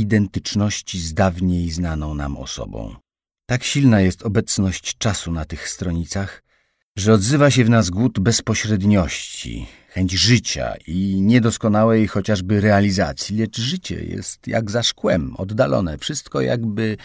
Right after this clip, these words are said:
nie nasze już, jakby widziane z pociągu. Gdybyż dał się słyszeć w tym królestwie przemijającej fikcji głos rzeczywisty.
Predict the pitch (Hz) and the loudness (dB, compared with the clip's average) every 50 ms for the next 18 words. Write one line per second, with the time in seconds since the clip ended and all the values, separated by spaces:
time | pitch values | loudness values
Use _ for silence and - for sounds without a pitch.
0 | - - - - - - - - 98 101 113 123 127 135 131 123 - - - - | -16 -20 -20 -20 -20 -18 -6 0 4 6 8 8 10 8 8 6 4 2 -2 -6
1 | - 82 90 - - - 147 - 190 101 104 101 107 101 92 104 98 107 120 113 | -8 -10 -12 -12 -10 -8 -6 -6 -6 -6 -4 -2 0 0 0 0 2 4 4 6
2 | 110 113 107 - - 101 92 - 90 73 62 57 - 50 - - _ _ _ _ | 6 4 2 0 -2 -4 -4 -2 -4 -4 -4 -6 -8 -12 -14 -18 _ _ _ _
3 | _ _ _ _ _ _ _ _ _ _ _ _ _ _ _ _ _ _ _ _ | _ _ _ _ _ _ _ _ _ _ _ _ _ _ _ _ _ _ _ _
4 | - 101 120 131 127 107 98 92 131 127 117 - 117 101 - 127 127 - 143 120 | -2 2 2 4 4 4 4 4 4 4 4 2 0 0 0 -2 -2 0 0 0
5 | - - - - 117 107 104 95 - 107 107 104 117 113 - - - 113 113 110 | -2 -2 -6 0 2 2 2 2 2 0 0 2 2 0 -2 -4 -4 -2 0 2
6 | 107 104 104 101 101 98 - _ - - - 117 104 104 107 104 104 107 117 117 | 2 2 2 2 0 -2 -4 _ -8 -4 0 2 4 4 4 4 4 6 6 4
7 | 113 110 - - 104 98 90 - - 113 113 - - - - 110 101 87 95 98 | 4 2 2 2 2 0 0 -2 -4 -6 -6 -6 -8 -6 -2 -2 -2 -2 0 0
8 | 98 95 - 95 87 90 98 87 - 90 76 69 67 60 - - - 73 64 | -2 0 -2 -2 -4 -4 -4 -4 -4 -6 -6 -6 -6 -6 -8 -8 -8 -8 -10